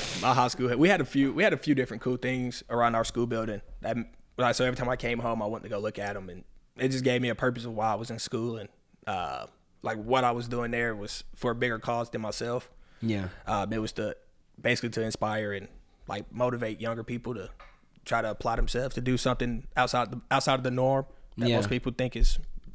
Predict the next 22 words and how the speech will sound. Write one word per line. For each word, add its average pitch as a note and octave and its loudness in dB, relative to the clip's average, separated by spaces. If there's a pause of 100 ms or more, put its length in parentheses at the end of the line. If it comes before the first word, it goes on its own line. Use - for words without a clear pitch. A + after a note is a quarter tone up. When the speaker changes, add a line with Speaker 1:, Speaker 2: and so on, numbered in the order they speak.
(280)
Speaker 1:
basic, B2 0 (460)
but D3+ 0
just, E3 -2 (160)
just - -6
to C3+ 0
go B2+ 4
out A#2+ 2
there B2 0
and A#2 4
do B2 4
something A#2+ 0
that A2+ -2
they A#2+ -2
love A#2+ -6
to B2 -6
do B2 -4
and A#2+ -6 (200)
have B2+ 2
fun B2 -2
with B2 -2
it. - -10 (600)
Speaker 2:
Yeah. B2+ 4